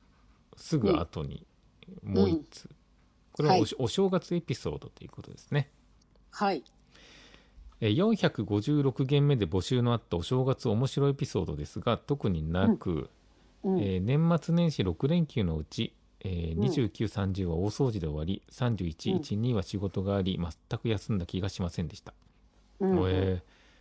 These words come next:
Speaker 1: 三十一、一、二は仕事だったと。
Speaker 2: 大変だね。
Speaker 1: あー。昔は家族全員で大掃除をしましたが、子供も大きくなると勉強があると言い訳し手伝いません。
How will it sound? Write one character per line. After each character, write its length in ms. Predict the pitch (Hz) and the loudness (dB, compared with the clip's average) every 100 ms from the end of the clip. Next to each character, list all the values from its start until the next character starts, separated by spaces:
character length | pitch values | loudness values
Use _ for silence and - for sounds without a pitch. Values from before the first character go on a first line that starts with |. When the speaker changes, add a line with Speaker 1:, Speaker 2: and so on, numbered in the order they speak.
| _ | _
Speaker 1:
三 240 | - 127 | 0 0
十 80 | 113 | 2
一、 200 | 87 - | -2 -4
一、 200 | 85 - | -6 0
二 120 | 104 | 0
は 80 | 85 | 0
仕 140 | - 101 | -2 -2
事 240 | 113 117 | 0 2
だ 80 | 98 | 2
っ 60 | - | -2
た 120 | - | -14
と。 180 | - - _ _ _ _ - _ _ - | -14 -20 _ _ _ _ -20 _ _ -14
Speaker 2:
大 280 | - 135 156 160 | -8 -4 -6 -2
変 240 | 160 160 | 0 2
だ 160 | 160 156 | 2 2
ね。 200 | 175 202 | 6 4
Speaker 1:
あ 40 | |
ー。 440 | - 78 71 - - - - _ - - - - - - - | 4 0 -4 -8 -12 -16 -20 _ -20 -20 -20 -20 -20 -20 -8
昔 320 | 120 135 - | -4 -4 0
は 140 | 156 147 | 2 4
家 140 | 156 | 2
族 200 | 143 120 | 0 0
全 220 | 95 104 | 2 2
員 80 | 104 | 2
で 60 | 101 | 0
大 120 | 101 | -2
掃 200 | 101 110 | 0 0
除 80 | 92 | -2
を 20 | |
し 140 | - | -2
ま 100 | 101 | -2
し 60 | 92 | -2
た 160 | - 82 | -4 -2
が、 160 | 95 | -2
子 120 | - | -2
供 220 | 101 107 110 | -2 2 2
も 160 | 107 | 2
大 60 | 110 | 0
き 120 | - | -2
く 80 | 127 | -2
な 120 | 110 | -2
る 60 | 92 | -2
と 100 | 78 | 0
勉 180 | 90 | 0
強 160 | 98 107 | 0 0
が 100 | 113 | 0
あ 40 | |
る 80 | 117 | 0
と 100 | - | -2
言 100 | 90 | -2
い 40 | 87 | -2
訳 240 | 85 98 | -4 -6
し 160 | - 98 | -8 -10
手 80 | |
伝 260 | 85 92 98 | -10 -4 -2
い 40 | |
ま 120 | 95 95 | 0 -2
せ 180 | - | -2
ん。 140 | 98 | -4